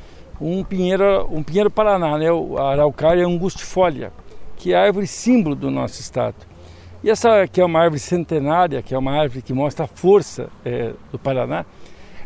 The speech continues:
ela indiscutivelmente é uma, uma espécie ameaçada de extinção por conta da exploração. Ao mesmo tempo, nós aqui na Assembleia Legislativa criamos uma lei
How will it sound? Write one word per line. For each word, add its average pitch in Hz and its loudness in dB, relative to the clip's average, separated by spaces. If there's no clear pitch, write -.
ela 165 2
indiscutivelmente 165 -2
é 175 0
uma, 147 -2
uma 139 -2
espécie 143 -4
ameaçada 151 2
de 147 -8
extinção 160 -2
por 135 -8
conta 135 -6
da 139 -4
exploração. 151 -4
Ao 160 -4
mesmo 190 -2
tempo, 202 -2
nós 202 0
aqui 160 -4
na 151 -2
Assembleia 139 -6
Legislativa 131 -8
criamos 147 -4
uma 156 0
lei 165 2